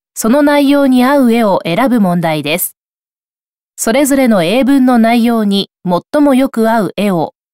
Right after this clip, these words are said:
あ、いう、えの中から一つ選んで、その記号を書きなさい。それぞれの英文は二回放送します。では、始めます。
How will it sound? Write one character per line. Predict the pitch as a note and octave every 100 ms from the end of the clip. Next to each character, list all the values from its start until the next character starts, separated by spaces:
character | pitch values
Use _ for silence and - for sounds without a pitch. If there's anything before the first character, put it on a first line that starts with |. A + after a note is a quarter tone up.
| _ _ _ _ -
あ、 | A3 A3+ - _ _ -
い | A3 A3 - _ _
う、 | A3 A3+ G#3+ - _ _
え | A#3+
の | C#4 C4
中 | A#3 A#3
か | G#3+ F#3
ら | D#3 - _
一 | - D4 D4
つ | -
選 | G#3+ F#3+ G3+
ん | F#3
で、 | D#3 - _ _ _ _
そ | - G#3
の | G#3+ A3
記 | F3+
号 | F#3+ B3 B3+ B3
を |
書 | -
き | F3+ F3+
な | F3+
さ | F3+ E3+
い。 | D#3+ _ _ _ _ _ _ _ _ _ _ -
そ | -
れ | C#4+
ぞ | D4 C#4+
れ | C4+
の | A#3
英 | G#3 A3+
文 | G#3 G#3
は | F#3+ F3 - _ _ -
二 | F3+
回 | B3+ C#4
放 | A#3+ A#3+ A3+
送 | A3+ A3
し | -
ま | F#3 A3
す。 | - _ _ _ _ _ _ _ _ _ _ -
で | A3
は、 | B3 G#3 - _ _
始 | - F3+ G3+
め | F#3
ま | E3 F#3+
す。 | -